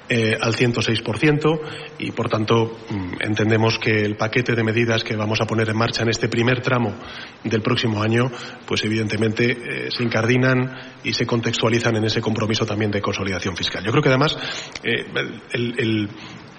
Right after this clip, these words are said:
el, el éxito de todas estas políticas, junto también con aquellos logros que hemos alcanzado a nivel europeo, es que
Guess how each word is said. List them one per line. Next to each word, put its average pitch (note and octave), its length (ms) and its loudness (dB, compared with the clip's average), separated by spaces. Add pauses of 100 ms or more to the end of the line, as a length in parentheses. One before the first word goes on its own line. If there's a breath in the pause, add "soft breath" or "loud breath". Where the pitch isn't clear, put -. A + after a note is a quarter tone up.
(240)
el, G#2 260 0
el B2 140 4
éxito D#3+ 420 2
de C3 80 4
todas B2+ 280 0
estas C3 240 -2
políticas, C#3 680 0 (420)
junto A#2 220 0
también C3 300 2
con B2 160 2
aquellos A#2+ 340 2
logros C3 300 2
que B2 60 0
hemos A2+ 280 0 (260 loud breath)
alcanzado A#2+ 440 2
a A#2 40 4
nivel A2 200 2
europeo, C3 420 2 (540 loud breath)
es C3+ 140 0
que C#3+ 520 0